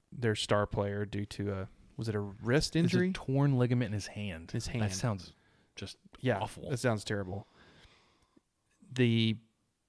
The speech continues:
Speaker 2: Oh, look, another Zion Williamson commercial.
Speaker 1: I bet he does this reverse three sixty.
Speaker 2: So i-, i-, if you pay any attention to, s-, to, um, like, E S P N or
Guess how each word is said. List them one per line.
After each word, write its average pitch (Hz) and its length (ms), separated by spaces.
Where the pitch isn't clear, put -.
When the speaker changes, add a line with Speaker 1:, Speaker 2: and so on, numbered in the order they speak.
Speaker 2:
Oh, 120 100
look, 123 220
another 113 420
Zion 107 340
Williamson 101 400
commercial. 95 560
Speaker 1:
I 123 60
bet 113 160
he 110 80
does 110 200
this 104 240
reverse 104 300
three 95 160
sixty. - 480
Speaker 2:
So 127 180
i-, - 80
i-, 127 300
if 127 100
you 135 80
pay 139 200
any 120 120
attention 113 380
to, 107 60
s-, - 140
to, 113 140
um, 98 300
like, 110 220
E 117 160
S 110 140
P 110 260
N 101 380
or 95 560